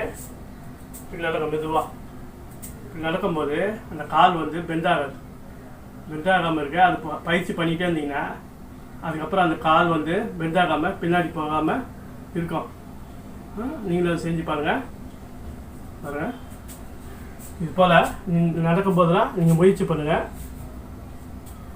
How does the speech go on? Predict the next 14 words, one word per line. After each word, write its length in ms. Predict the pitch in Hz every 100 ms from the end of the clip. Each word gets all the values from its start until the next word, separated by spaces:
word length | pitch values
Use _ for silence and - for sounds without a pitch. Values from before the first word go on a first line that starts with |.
| - - - - - - - - - - - - - - - - - - - -
எனக்கு 220 | 170 175
ஆனா 100 | 190 202
சில 180 | 196 185
நேரத்துல 260 | 190 175 202 208 185
வெளிய 180 | 185 196 180
வெ-, 100 | 165 - -
வெ-, 200 | 170 175 - - - - - -
வெளிய 160 | 170 190
நடக்கும்போது 380 | 185 170 175 170
பாத்தீங்கன்னா 340 | 165 160 170 170
ஞாபகம் 240 | 170 170
இல்லாம 240 | 165 165 170 - 156
நடந்துருவேன். 500 | 160 156 147 143 - - - - - - - -
நீங்க 140 | 170